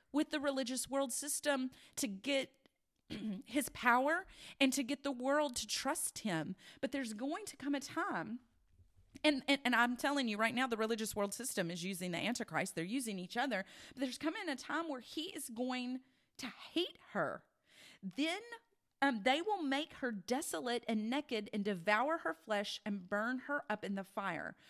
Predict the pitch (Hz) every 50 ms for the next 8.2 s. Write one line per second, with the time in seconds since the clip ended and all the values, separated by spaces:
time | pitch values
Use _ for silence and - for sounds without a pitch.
0 | - - - _ - 254 247 196 214 226 247 302 349 370 392 - - - _ -
1 | - 339 311 302 - 254 240 233 - 269 226 233 220 214 165 147 - 311 285 233
2 | 185 - - - - - 247 - - - - 294 359 339 277 214 160 147 - -
3 | 202 202 - - - - - 285 269 226 190 190 190 208 220 214 185 214 202 190
4 | 185 - 175 170 208 226 240 240 240 - - 277 - _ - 147 - - - -
5 | - - - - - - - 233 226 220 240 202 185 233 220 190 185 220 240 277
6 | 285 - - 294 254 233 202 190 190 208 208 - - - - 196 202 185 175 -
7 | 254 254 254 - - - - - 202 196 - 220 180 175 147 _ - 196 196 214
8 | 226 247 233 -